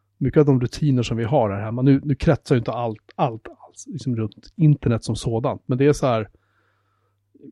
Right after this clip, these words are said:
jag vet inte, jag vill uppdatera min Cloud Key till min, till mitt Unify-nät.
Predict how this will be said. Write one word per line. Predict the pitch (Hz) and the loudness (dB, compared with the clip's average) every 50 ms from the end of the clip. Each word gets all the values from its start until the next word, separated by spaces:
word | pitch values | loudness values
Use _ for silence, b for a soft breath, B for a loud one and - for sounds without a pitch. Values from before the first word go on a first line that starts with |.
| - - - _ _ - - _ | -20 -20 -20 _ _ -20 -18 _
jag | - 233 | 0 4
vet | 247 262 | 4 6
inte, | 269 240 185 170 185 | 6 4 4 4 4
jag | 185 | 4
vill | 185 196 214 | 4 8 8
uppdatera | 208 - - 185 - - 190 185 180 175 170 175 175 170 | 8 8 6 4 2 4 4 4 6 6 6 6 6 4
min | 170 170 165 160 160 160 | 4 4 4 4 4 2
Cloud | - - 156 160 165 160 | 2 4 6 6 6 4
Key | - - 170 165 | 2 -2 -2 0
till | - - | 0 2
min, | 156 156 147 147 147 143 | 4 4 6 4 4 2
till | - 143 | 2 2
mitt | 143 131 | 2 4
Unify-nät. | 139 151 131 127 - - 123 117 123 165 175 - - - | 6 6 6 6 4 4 2 2 2 0 0 -2 -6 -8